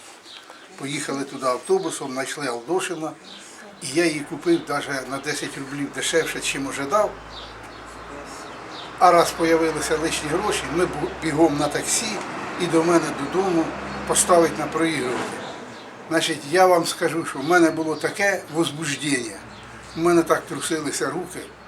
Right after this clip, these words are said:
що я не мог попасти пластинкою, е, щоб поставити її на проігруватель. Так що це для нас було, значить, ну, таким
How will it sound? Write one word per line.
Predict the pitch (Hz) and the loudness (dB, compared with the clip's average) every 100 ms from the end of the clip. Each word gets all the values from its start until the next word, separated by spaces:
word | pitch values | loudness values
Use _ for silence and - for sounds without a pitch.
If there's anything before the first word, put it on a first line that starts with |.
| - - - - - - | -20 -20 -20 -20 -20 -14
що | - 160 | -6 2
я | 151 | 4
не | 151 | 4
мог | 160 156 | 0 -2
попасти | - 147 160 - 147 | -4 0 0 0 -4
пластинкою, | 127 127 - 151 139 135 131 127 | -10 -10 -8 -8 -6 -6 -6 -6
е, | 123 - - - - - - - - - - - - | -8 -10 -16 -16 -16 -16 -16 -16 -16 -16 -16 -14 -12
щоб | - 151 - | -8 -8 -8
поставити | 156 - 147 120 113 - | -10 -4 -2 -2 -2 -10
її | 117 117 | -12 -10
на | 117 | -10
проігруватель. | - 127 117 95 101 92 - 110 - - - - - - - - | -10 -6 -6 -8 -12 -14 -14 -18 -20 -20 -20 -20 -20 -20 -12 -4
Так | 127 | -4
що | - | -4
це | 127 190 | -4 -2
для | 175 156 | 2 2
нас | 156 160 110 | 2 2 0
було, | 120 127 151 - - - - - - - - - - 127 | -10 -6 -6 -8 -14 -20 -20 -20 -20 -20 -20 -20 -18 -14
значить, | 120 143 120 | -12 -12 -12
ну, | 131 151 147 120 - | -8 -4 -4 -6 -12
таким | - 175 165 | -4 2 2